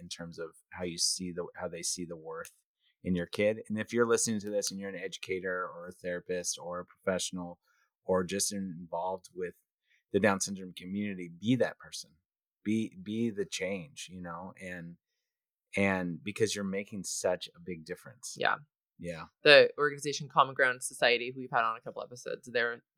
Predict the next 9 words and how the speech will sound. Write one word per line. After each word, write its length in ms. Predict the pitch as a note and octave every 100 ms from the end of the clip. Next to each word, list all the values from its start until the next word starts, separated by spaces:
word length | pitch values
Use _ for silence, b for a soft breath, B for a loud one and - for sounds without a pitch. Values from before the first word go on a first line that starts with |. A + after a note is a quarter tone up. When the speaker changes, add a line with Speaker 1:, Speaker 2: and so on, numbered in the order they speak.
| -
Speaker 2:
tagline 400 | A2+ A2 A2+ A2+
is 180 | A2+ A#2 -
"Be 140 | A#2
the 80 | A2
One." 380 | - E2 - C3 -
Speaker 1:
Hmm. 360 | G#2+ F#2+ E2+ D#2 C#2+ _ _
Speaker 2:
And 100 | A2+
that's 160 | A2 -
great. 240 | D3 D3